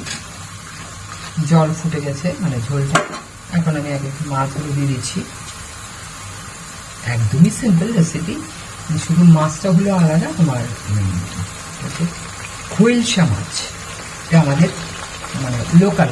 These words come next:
মাছ, বাইরে, ইয়ে না, বাইরের না। যাই হোক, এই হয়ে গেল। দেখো বন্ধুরা, একদম সিম্পল রেসিপি। যেহেতু আমি তোমার এখানে তেজপাতা দিলে, উম, দিলাম, আহ,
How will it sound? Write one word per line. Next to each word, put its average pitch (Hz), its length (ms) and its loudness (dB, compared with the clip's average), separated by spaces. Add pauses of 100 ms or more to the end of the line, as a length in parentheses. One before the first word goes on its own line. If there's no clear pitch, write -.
মাছ, 85 160 -2 (500)
বাইরে, 151 240 4 (120)
ইয়ে 131 220 -2
না, 101 60 4 (240)
বাইরের 139 360 0
না। 85 80 -4 (720)
যাই 208 180 4
হোক, 269 100 2 (680)
এই 165 140 8
হয়ে 147 220 0
গেল। 139 100 2 (2250)
দেখো 175 180 6
বন্ধুরা, 165 320 10 (280)
একদম 170 260 8 (140)
সিম্পল 180 340 6
রেসিপি। 170 360 4 (500)
যেহেতু 208 340 6
আমি 262 180 2
তোমার 233 240 4
এখানে 226 180 0 (180)
তেজপাতা 220 540 0
দিলে, 165 260 8
উম, 151 480 0 (160)
দিলাম, 165 280 10 (840)
আহ, 143 240 -2